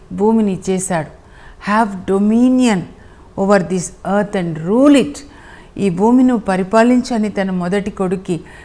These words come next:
భూమిని ఇచ్చేశాడనమాట. "ఆకాశ పక్షులు, సముద్రంలో చేపలు, భూమి మీద ఉన్న అన్ని జంతువులు మీరు పరిపాలించండి, భూమి అంతటా విస్తరించండి, చాలామంది పిల్లల్ని కని."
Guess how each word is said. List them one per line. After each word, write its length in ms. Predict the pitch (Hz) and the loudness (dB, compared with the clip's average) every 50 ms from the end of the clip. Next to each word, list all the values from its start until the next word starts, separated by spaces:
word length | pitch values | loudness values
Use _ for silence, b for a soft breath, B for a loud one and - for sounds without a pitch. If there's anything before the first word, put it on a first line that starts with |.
| B B B - | B B B -4
భూమిని 360 | 190 202 208 208 196 190 185 | -2 0 0 2 0 0 -2
ఇచ్చేశాడనమాట. 880 | 180 180 - 180 175 175 - 190 180 170 175 170 170 170 170 165 165 - - - B B B B B B B B B | -4 -4 -6 -6 -6 -4 -4 -4 -4 -4 -4 -4 -6 -6 -8 -10 -12 -16 -20 -20 B B B B B B B B B
"ఆకాశ 400 | - 185 185 - 190 190 180 190 | -4 -4 -2 -2 -2 -2 -2 -4
పక్షులు, 540 | 170 - 170 175 165 - - - 175 170 165 | -6 -4 -6 -6 -6 -8 -10 -8 -6 -6 -6
సముద్రంలో 680 | 160 - 170 165 175 180 175 175 190 190 185 180 175 170 170 - 175 | -6 -6 -6 -4 -4 -4 -4 -2 -2 -2 -2 -2 -4 -6 -6 -6 -8
చేపలు, 320 | 175 175 - 180 165 135 - B B B B B B B B - | -8 -6 -6 -6 -6 -8 -10 B B B B B B B B -8
భూమి 200 | 175 202 214 220 | -4 -2 2 2
మీద 200 | 220 214 202 190 | 2 2 2 0
ఉన్న 340 | 196 196 190 190 190 180 165 B B B B B B B B | -2 -2 -2 -2 -4 -4 -6 B B B B B B B B
అన్ని 320 | - 185 208 226 240 240 196 | -2 0 2 2 2 2 0
జంతువులు 640 | 170 196 190 185 190 180 196 208 190 175 170 160 156 - - | -2 -2 -2 -2 -2 -2 -2 -2 -2 -2 -4 -8 -10 -8 -6
మీరు 180 | 185 185 175 | -4 -4 -4
పరిపాలించండి, 960 | 165 175 165 165 165 160 - 170 165 160 160 156 156 - - 156 156 151 - - - B B B B B B B B - - | -4 -4 -6 -6 -6 -8 -8 -10 -10 -8 -10 -12 -12 -12 -14 -14 -14 -16 -18 -20 -20 B B B B B B B B -8 -2
భూమి 240 | 190 208 214 220 214 | 0 0 2 2 0
అంతటా 580 | 208 208 214 226 220 - - 262 220 202 196 180 | 0 0 -2 -4 -4 -6 -8 -10 -8 -6 -8 -6
విస్తరించండి, 920 | 156 180 185 185 - - 233 220 226 214 190 - 202 190 180 175 156 151 - - | -6 -8 -8 -8 -6 -6 -6 -4 -4 -6 -6 -6 -8 -8 -8 -8 -10 -12 -12 -10
చాలామంది 560 | 180 170 180 202 214 214 214 202 196 196 185 185 | -8 -4 -4 -4 -2 -2 -4 -4 -4 -4 -4 -6
పిల్లల్ని 440 | 185 190 196 202 196 190 175 170 | -6 -4 -4 -4 -4 -4 -4 -6
కని." 200 | 156 180 165 - | -8 -10 -10 -10